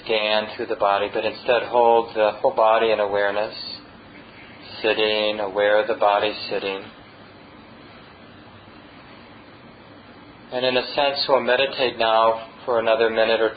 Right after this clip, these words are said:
two on the three wholesome roots themselves. So here, sitting, aware of the body,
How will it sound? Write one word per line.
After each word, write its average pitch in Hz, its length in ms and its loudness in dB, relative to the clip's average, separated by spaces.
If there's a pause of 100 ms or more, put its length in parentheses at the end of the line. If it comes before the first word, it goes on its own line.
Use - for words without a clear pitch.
two 110 180 0
on 104 400 2 (1000)
the 110 100 -2 (100)
three 123 200 0
wholesome 120 520 0
roots 110 340 -2
themselves. 107 640 -2 (2000)
So 107 140 -4
here, 110 680 2 (240)
sitting, 110 400 0
aware 107 400 2
of 117 60 -2
the 120 80 0
body, 107 640 2